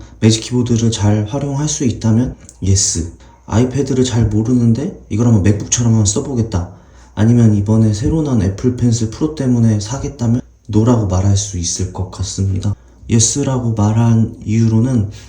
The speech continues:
이번 아이패드 프로 칠 세대의 뭐 장점부터 얘기 드리면 첫 번째 장점으로는 이전 세대 대비 이제 가볍다는 건데요. 이거 무게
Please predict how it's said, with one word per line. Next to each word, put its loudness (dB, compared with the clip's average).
이번 4
아이패드 2
프로 -6
칠 0
세대의 -2
뭐 -2
장점부터 0
얘기 2
드리면 0
첫 -6
번째 2
장점으로는 2
이전 2
세대 4
대비 0
이제 -10
가볍다는 2
건데요. 0
이거 -2
무게 -2